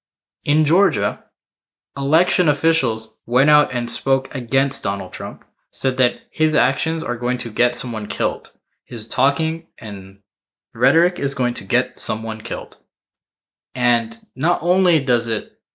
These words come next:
go to getting people killed, it goes to encouraging more and more people to be killed. The people who died at the Capitol did not just die because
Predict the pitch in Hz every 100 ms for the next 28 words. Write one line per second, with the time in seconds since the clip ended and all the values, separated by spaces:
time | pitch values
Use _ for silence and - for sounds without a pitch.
0 | _ - 127 123 120 120 107 117 120 110
1 | 113 113 95 - - 143 90 92 - _
2 | _ _ _ _ - 147 135 160 160 147
3 | - 147 131 123 - _ 135 127 123 180
4 | 196 180 127 117 98 95 - _ 123 190
5 | 202 196 - 131 131 160 180 180 180 -
6 | _ - 156 139 104 90 90 _ - 110
7 | 101 98 - - - _ _ _ _ _
8 | _ _ - - 208 214 214 208 202 139
9 | 131 139 143 120 113 127 120 - - -
10 | - _ _ _ _ _ - 143 165 135
11 | 131 123 113 117 113 92 87 95 _ _
12 | _ _ _ _ - 120 - 120 110 104
13 | 104 - -